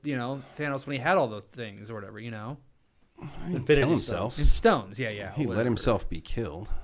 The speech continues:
Speaker 1: Let him. S-, yeah, at the, at the beginning.
Speaker 2: What are you talking about?
Speaker 1: He, like, he destroyed
Speaker 3: The
Speaker 1: all the
Speaker 3: movie.
Speaker 1: stones.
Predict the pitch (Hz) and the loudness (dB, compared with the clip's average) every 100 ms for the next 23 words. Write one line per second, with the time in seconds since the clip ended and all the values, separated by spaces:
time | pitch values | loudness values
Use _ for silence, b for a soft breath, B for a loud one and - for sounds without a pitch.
0 | b b b b b b _ _ _ _ | b b b b b b _ _ _ _
1 | - 117 123 - - 233 277 - 180 - | -20 -18 -18 -20 -8 -2 0 -2 -8 -6
2 | 170 233 359 453 440 127 98 - _ _ | 2 6 6 6 4 2 -4 -18 _ _
3 | _ _ _ _ _ - 175 175 170 123 | _ _ _ _ _ -6 -2 2 0 -2
4 | 82 254 262 202 202 247 - 226 302 285 | 0 4 4 4 4 4 6 8 8 8
5 | 160 151 160 151 139 101 - | 8 6 6 4 2 -6 -14